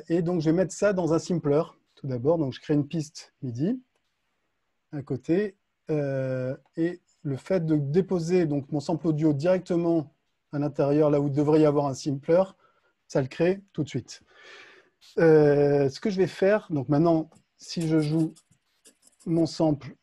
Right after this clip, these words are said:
on entend qu'il est joué. Là, je joue un C trois. D'ailleurs, je vais mettre un petit, un petit plugin, euh, Max for Live qui s'appelle midi Monitor. Je vais mettre avant,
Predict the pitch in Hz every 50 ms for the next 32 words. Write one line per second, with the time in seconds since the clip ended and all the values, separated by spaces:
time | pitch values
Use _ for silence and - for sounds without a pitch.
0 | _ _ _ _ _ - 156 143 135 127 113 - 131 131 135 143 147 143 - -
1 | 131 127 127 123 123 131 131 139 135 135 135 131 131 135 127 143 139 131 127 -
2 | - 135 - - 147 143 143 127 143 147 147 135 139 139 143 147 143 151 139 143
3 | 143 143 - - 143 131 - - - - 160 151 147 147 147 143 139 135 131 143
4 | - 156 143 135 - - 135 - 147 151 147 139 147 156 156 151 143 139 131 127
5 | 131 143 - - 147 143 131 - - - 160 143 143 147 147 139 131 _ - -
6 | 143 131 - 135 127 131 143 151 147 151 151 143 135 131 113 - - 151 156 160
7 | - _ _ _ _ _ _ _ _ _ _ _ _ _ _ _ _ _ _ _
8 | _ _ _ _ _ - 156 156 143 143 143 139 139 - 160 151 143 143 156 160
9 | 170 180 -